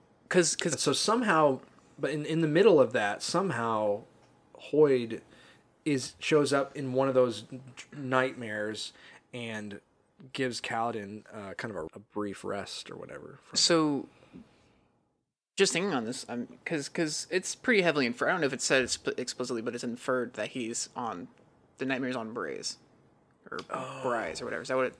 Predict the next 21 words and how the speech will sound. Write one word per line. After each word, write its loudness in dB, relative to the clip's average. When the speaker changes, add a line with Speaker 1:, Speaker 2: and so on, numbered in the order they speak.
Speaker 2:
Is -2
Speaker 1:
am -2
I 2
Speaker 2:
that -2
Speaker 1:
cor-, 2
Speaker 2:
what 0
was 0
happening? -6
Speaker 1:
I'm 4
Speaker 2:
I 4
Speaker 1:
pretty 10
Speaker 2:
can't 8
Speaker 1:
sure 8
he, 4
Speaker 2:
remember. 4
Speaker 1:
I'm -2
pretty 6
sure, 6
I, 8
I, 6
it, 4